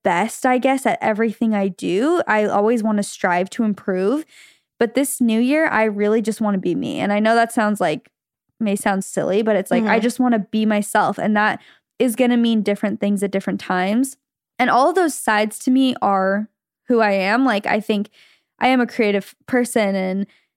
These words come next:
Speaker 1: I have a fun side and, you know, all of those things are me, but I don't wanna, like,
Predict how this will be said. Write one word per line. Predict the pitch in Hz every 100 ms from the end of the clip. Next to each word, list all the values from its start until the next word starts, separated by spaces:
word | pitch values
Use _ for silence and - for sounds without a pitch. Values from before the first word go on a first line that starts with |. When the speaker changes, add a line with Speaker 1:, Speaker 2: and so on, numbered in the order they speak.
| _
Speaker 1:
I | 220 233
have | 208 247 233
a |
fun | 226 247 233 226
side | - 202 190 190
and, | 196 196 262
you |
know, | 254 208 220 240 -
all | 233 254
of |
those | 277 262
things | - 233 226
are | 208 214
me, | 214 196 240
but | 254 226 202 - _ _
I | -
don't | 214 226
wanna, | 220 196 185 _ _ -
like, | 190 170